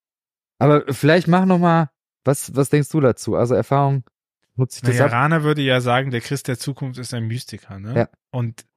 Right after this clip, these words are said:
Speaker 2: äh, und
Speaker 1: Oder er ist gar
Speaker 2: Mystik
Speaker 1: nicht mehr.
Speaker 2: Oder er ist gar nicht mehr, ja. Und ich glaube, die, also ich,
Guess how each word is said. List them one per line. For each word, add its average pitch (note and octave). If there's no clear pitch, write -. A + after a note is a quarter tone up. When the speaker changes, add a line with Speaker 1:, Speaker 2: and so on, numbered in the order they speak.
Speaker 2:
äh, -
und B2+
Speaker 1:
Oder D#3
er F3+
ist E3
gar D#3+
Speaker 2:
Mystik F#2+
Speaker 1:
nicht -
mehr. E2
Speaker 2:
Oder C#3+
er -
ist D3
gar E3+
nicht A2+
mehr, G2+
ja. B2+
Und C#3
ich C3
glaube, C#3
die, B2
also A#2+
ich, G3+